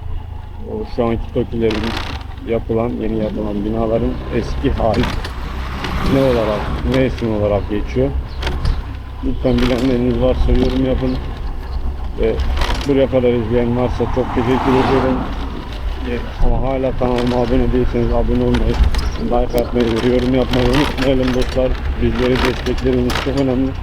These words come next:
Ben Antakya'dan gelişmeleri sizlere aktarıyorum. Ve bize teşekkürü çok görmeyin. Allah'a emanet olun.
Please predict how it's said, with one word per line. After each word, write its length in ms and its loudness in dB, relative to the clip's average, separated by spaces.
Ben 200 0
Antakya'dan 640 0
gelişmeleri 680 2
sizlere 440 2
aktarıyorum. 640 2
Ve 120 0
bize 180 0
teşekkürü 680 0
çok 220 0
görmeyin. 460 2
Allah'a 320 2
emanet 440 0
olun. 340 2